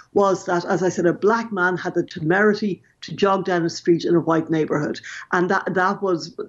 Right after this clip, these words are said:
that was what Ahmaud Arbery was punished for. So,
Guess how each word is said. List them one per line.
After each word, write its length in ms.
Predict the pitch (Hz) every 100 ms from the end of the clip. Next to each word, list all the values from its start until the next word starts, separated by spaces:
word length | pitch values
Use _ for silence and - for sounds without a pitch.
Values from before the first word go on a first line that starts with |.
| -
that 380 | - 170 196 214
was 260 | 220 185 -
what 220 | 185 165 -
Ahmaud 280 | 165 165 165
Arbery 340 | 160 160 160
was 160 | 156 -
punished 440 | - 165 160 -
for. 320 | 160 156 151 - - - -
So, 420 | - 226 220 220